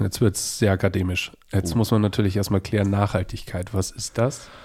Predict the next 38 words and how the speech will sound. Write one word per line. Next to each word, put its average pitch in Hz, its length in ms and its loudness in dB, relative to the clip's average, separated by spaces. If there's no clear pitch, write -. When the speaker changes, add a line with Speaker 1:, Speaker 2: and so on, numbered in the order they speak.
Speaker 1:
Reden 120 160 6
wir 117 100 8
da 110 120 6
automatisch 107 500 6
Speaker 2:
Oh. 101 40 -2
Speaker 1:
über 98 100 4
Klima? 165 520 6
Also, 107 400 0
da 101 180 2
geht's 98 400 -2
um, 92 580 2
äh, 95 420 0
nachhaltige 98 560 0
Produktionswege, 120 1040 4
geht's 107 180 -2
um 98 80 0
nachhaltige 98 560 0
Produkte 110 500 -2
im 98 140 -4
Allgemeinen? 147 760 2
Worauf 117 200 10
wollen 135 220 10
wir 233 80 8
denn 120 180 8
heute 107 200 6
hinaus? 92 440 0
Also 117 240 4
bei 113 140 6
mir, 180 180 8
muss 170 160 6
ich 131 120 4
sagen, 110 260 6
geht's 101 500 4
heute 98 220 4
sehr 104 180 2
stark 98 300 -2
um 90 100 -2
Klima. 147 380 0